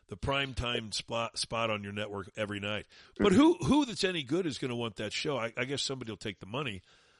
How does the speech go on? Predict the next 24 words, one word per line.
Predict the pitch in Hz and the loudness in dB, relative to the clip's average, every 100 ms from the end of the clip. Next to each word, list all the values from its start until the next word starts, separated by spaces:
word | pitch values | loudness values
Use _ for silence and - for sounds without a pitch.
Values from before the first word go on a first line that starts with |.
| _ | _
but | 156 131 | -2 2
they | |
won't | 123 113 | 2 2
be | 113 | -2
that | 98 - | -4 -4
good | 113 - 90 - _ - | -2 -2 -4 -10 _ -6
because | 151 185 160 | 2 2 2
you're, | 190 | -2
you're | 160 | -2
controlled. | 160 180 160 175 233 135 92 | -2 -2 0 2 4 0 -4
Now | 117 139 | -2 0
you're | 156 151 | 0 -2
controlled. | 175 151 - 135 135 139 135 _ - | -6 -4 0 2 2 0 -4 _ -2
Everybody | 127 156 165 190 185 | 0 2 2 2 2
knows | 160 147 147 | 4 4 4
that | 139 | 0
you | 120 | -6
can't | 110 - 123 131 | -6 -4 -2 -2
be | 147 135 | -6 -4
open | 123 123 131 | -4 -4 -4
and | 123 | -4
honest | 110 110 104 | -2 -4 -4
on | 110 104 | -4 -4
that | 104 | -4